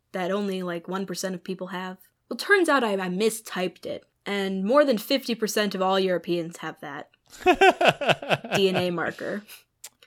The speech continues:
Speaker 2: Yeah.
Speaker 1: So it could be anyone.
Speaker 2: Right.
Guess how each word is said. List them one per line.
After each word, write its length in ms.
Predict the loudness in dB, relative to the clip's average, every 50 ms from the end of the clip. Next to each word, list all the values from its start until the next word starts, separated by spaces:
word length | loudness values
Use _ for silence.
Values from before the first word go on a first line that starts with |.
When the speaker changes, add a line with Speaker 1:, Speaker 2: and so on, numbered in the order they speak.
| _ _ _
Speaker 2:
Yeah. 460 | -14 -12 -10 -10 -8 -8 -10 -10 -12 -16 _ _ _
Speaker 1:
So 240 | -2 2 4 4 4
it 80 | 4 4
could 220 | 6 6 6 8
be 120 | 10 10 10
anyone. 400 | 10 8 6 2 0 -4 -8 -12 _ _ -20 -20 -20 -18 -20 -20 -20 -20 -20 -20 -20 -20 -20 -20 -20 _ _
Speaker 2:
Right. 460 | -12 -10 -10 -10 -10 -12 -16 -20 -20